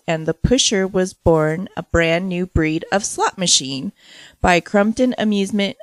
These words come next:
Machines L T D of Ramsgate.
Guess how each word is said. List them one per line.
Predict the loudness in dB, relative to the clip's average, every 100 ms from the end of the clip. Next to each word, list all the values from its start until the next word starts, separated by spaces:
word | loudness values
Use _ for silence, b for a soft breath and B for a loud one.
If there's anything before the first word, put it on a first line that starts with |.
| -8
Machines | 0 0 0 -2 -4 -4 -6 -10 _
L | -2 -2
T | -2 -8
D | -6 -6 -4 -6 -10 _ -2
of | 0 2 -2 -6 -6
Ramsgate. | -4 -2 -4 -6 -6 -6